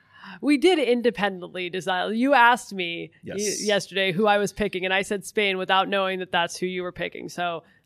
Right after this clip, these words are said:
Speaker 1: unfortunately, um, we're both sort of going for an underdog, uh, an underdog of the big teams that could potentially make it. We're both sort of going for an underdog here, but the same one, uh, and we're both probably gonna be wrong. But
Speaker 2: Yep.
Speaker 1: I,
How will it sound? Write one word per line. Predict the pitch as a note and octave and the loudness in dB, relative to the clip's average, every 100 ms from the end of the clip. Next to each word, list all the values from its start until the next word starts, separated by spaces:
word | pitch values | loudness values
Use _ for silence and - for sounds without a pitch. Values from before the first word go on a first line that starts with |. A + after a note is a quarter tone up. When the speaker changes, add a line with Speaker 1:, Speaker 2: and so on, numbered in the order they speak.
| _ - | _ -14
Speaker 1:
unfortunately, | - C#4 C#4 G#3+ F#3+ E3+ F3 - _ _ | 2 2 2 -2 -2 -2 -6 -12 _ _
um, | F#3 F#3 F3+ - | -2 -2 -2 4
we're | A#3 | 4
both | A3 E4+ F#4+ | 6 4 4
sort | - D#4 C#4+ | 0 2 2
of | |
going | A#3+ A#3+ A#3 | 4 4 4
for | G#3+ | 0
an | G3+ | 0
underdog, | G3+ G#3 F3+ E3 E3 - | 0 0 0 0 -2 -4
uh, | - | -6
an | D2 - - - A3 | -4 -2 -4 0 2
underdog | A#3 G#3+ G#3 G3+ | 2 2 2 4
of | G3 F3+ | 2 0
the | F#3 | 0
big | F#3 F#3 | 0 0
teams | - F#3 F3 F3 | -8 -8 -8 -6
that | E3+ | -6
could | F#3+ | -6
potentially | F3+ F3+ F3 F3+ | -6 -6 -6 -6
make | F3+ | -6
it. | F#3 | -4
We're | |
both | F#3+ A3 | -2 -4
sort | - A#3+ G#3+ | 0 -2 0
of | |
going | G#3+ G#3 | 0 -2
for | G3 | -2
an | G3 | -2
underdog | G3+ G3 F#3+ F#3 | 0 0 0 0
here, | F#3+ F#3+ - - _ | -2 -2 -4 -16 _
but | F#3+ | -6
the | F#3+ | -6
same | - G3 F#3 | -2 -2 -2
one, | F#3 F3 E3+ | -2 -2 -2
uh, | F3 | -4
and | F3+ F3+ F#3+ | -4 -2 -2
we're | F#3+ E3 _ | -4 -6 _
both | G3+ G3 G3 | -2 -2 -2
probably | F#3+ F3+ | -2 -2
gonna | F3+ F3 | -2 -6
be | F3+ | -4
wrong. | F3 E3+ C3 D#3 | -4 -4 -6 -4
But | F#3+ F3 | -2 0
Speaker 2:
Yep. | - - - | -2 -4 -12
Speaker 1:
I, | - G#3+ | -2 0